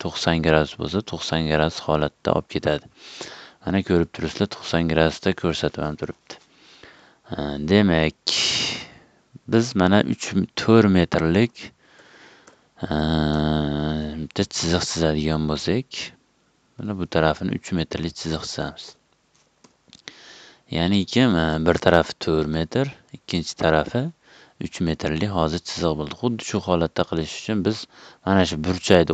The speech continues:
o'ziga bitta qoziq qoqib, keyin, e, mana shu tomonimiz bizda agar ko'cha bo'ladigan bo'lsa, mana deylik, bizda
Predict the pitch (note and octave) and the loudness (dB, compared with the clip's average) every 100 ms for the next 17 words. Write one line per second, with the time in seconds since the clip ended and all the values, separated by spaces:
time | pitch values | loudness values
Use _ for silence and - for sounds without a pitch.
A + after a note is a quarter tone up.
0 | - G2 F2 D#2+ D#2 D2 - F#2 - - | 2 2 0 0 -2 -4 -6 -8 -6 -2
1 | E2 E2 - D#2 D2 - B2 - _ - | 0 -2 -2 -4 -4 -2 -4 -4 _ -20
2 | - - _ - F#2 E2+ D#2+ D2+ D#2 D2+ | -20 -20 _ 2 4 4 2 0 0 0
3 | D#2 D2+ D2+ D2+ D2+ D2+ D#2+ E2 F2 F#2 | -2 -2 -2 -2 -4 -2 -2 2 4 4
4 | F2 E2 F#2 F2+ F2 E2+ D#2+ D2+ D#2 D#2 | 2 -2 0 2 2 2 -2 -4 -8 -2
5 | D#2+ D#2+ D#2+ D#2+ - _ - - - - | 0 2 2 0 -4 _ -20 -20 -20 -20
6 | _ - - F#2+ G2 E2 E2 E2 D#2 D2+ | _ -10 -4 2 4 4 4 4 2 -2
7 | D2+ D2 D2+ - D3 A2+ D#2+ D#2 D#2 F2 | -4 -4 -6 -2 0 0 -2 -2 -2 -4
8 | - - - - - - E2 D#2+ | -4 -6 -6 -6 -10 -12 -6 -2